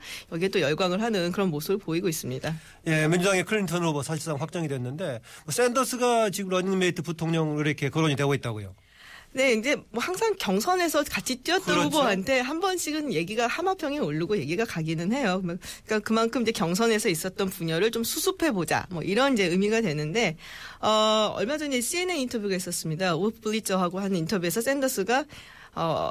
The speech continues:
Speaker 1: 이렇게 싫다고는 얘기는 안 했어요.
Speaker 2: 아,
Speaker 1: 그러니까 자기,
Speaker 2: 본인이?
Speaker 1: 예,
Speaker 2: 예.
Speaker 1: 오픈돼 있다 이렇게 얘기를 했는데, 글쎄 제 생각에는 샌더스 클린턴 이 티켓을 본다 그러면은 좀 너무 노령화되지 않았나.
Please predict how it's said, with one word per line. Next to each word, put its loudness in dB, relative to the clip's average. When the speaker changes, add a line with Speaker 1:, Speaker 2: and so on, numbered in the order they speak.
Speaker 1:
이렇게 -8
싫다고는 4
얘기는 2
안 -2
했어요. 0
Speaker 2:
아, 2
Speaker 1:
그러니까 4
자기, 2
Speaker 2:
본인이? 2
Speaker 1:
예, 0
Speaker 2:
예. -2
Speaker 1:
오픈돼 0
있다 0
이렇게 -4
얘기를 2
했는데, 0
글쎄 -8
제 0
생각에는 0
샌더스 2
클린턴 0
이 0
티켓을 0
본다 2
그러면은 2
좀 0
너무 2
노령화되지 2
않았나. 2